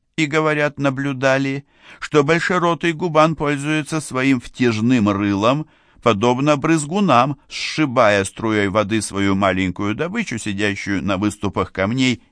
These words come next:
и кустиках. Однако в настоящее время держатся другого мнения, утверждая,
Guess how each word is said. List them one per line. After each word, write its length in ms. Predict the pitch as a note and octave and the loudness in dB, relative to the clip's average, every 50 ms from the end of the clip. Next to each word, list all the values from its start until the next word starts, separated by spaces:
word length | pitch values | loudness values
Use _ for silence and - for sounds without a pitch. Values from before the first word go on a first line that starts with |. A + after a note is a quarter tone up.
| _ - | _ -4
и 100 | B2 A2+ | -4 -4
кустиках. 800 | - - G2+ G2 F#2 - - - A2 - - D3 D#3 - - _ _ _ _ - - - - - - | -4 -4 -6 -6 -6 -6 -6 -6 -6 -4 -4 -4 -4 -6 -10 _ _ _ _ -20 -20 -20 -20 -8 -2
Однако 440 | - A#2+ A#2+ - G3 A3 A3+ - G#3 | 0 0 2 2 0 0 2 2 2
в 40 | F#3+ | 4
настоящее 760 | F#3+ F#3+ F3+ - D#3+ D3 C#3+ D3 D#3+ D#3+ - - E3 D#3+ D#3 | 2 2 0 0 -2 -2 0 0 -2 -2 -4 -4 -2 -2 0
время 320 | D3 D#3+ D#3+ D#3 D#3 D3+ | 0 0 0 0 0 0
держатся 560 | B2+ A2+ C3 C#3 C#3 C3+ D#3 D3 - - E3 | 0 0 0 0 0 0 -2 -2 -2 -4 -4
другого 500 | D#3 C#3 E3+ E3 C3+ G#2 F#2+ F2+ E2+ F2 F2+ | -4 -2 -4 -2 0 0 0 2 2 0 0
мнения, 540 | G#2+ D#3 G3 G#3+ G#3 G3 F#3+ F3+ F3 E3 C#3+ | 0 -2 -2 -2 -2 -2 0 0 0 0 0
утверждая, 920 | - A2+ A2 G2 G2 F#2+ F#2 F2 E2 D#2 D#2 D#2+ D2+ D#2 D#2+ G2+ C3+ E3 | 0 -2 -4 -2 0 0 0 0 -2 -2 0 0 2 2 2 0 0 -2